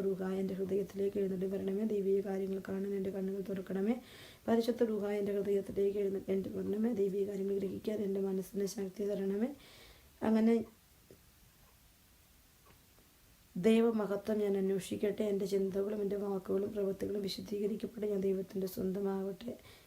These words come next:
പരിശുദ്ധി അമ്മേ, ദൈവമാതാവേ, എളിമ എന്ന പുണ്യം എൻ്റെ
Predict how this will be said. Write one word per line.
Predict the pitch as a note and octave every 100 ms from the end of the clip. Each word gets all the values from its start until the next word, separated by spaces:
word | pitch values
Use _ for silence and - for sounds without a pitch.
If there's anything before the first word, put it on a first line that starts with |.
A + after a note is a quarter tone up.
| -
പരിശുദ്ധി | A3 A3 B3 - B3 A3+
അമ്മേ, | F#3+ G3+ G3
ദൈവമാതാവേ, | G3 G3+ G3 F#3+ G3 G3 F#3+ -
എളിമ | G3 G#3 A3 A3
എന്ന | G3+
പുണ്യം | F#3+ F#3+ F#3+
എൻ്റെ | F#3+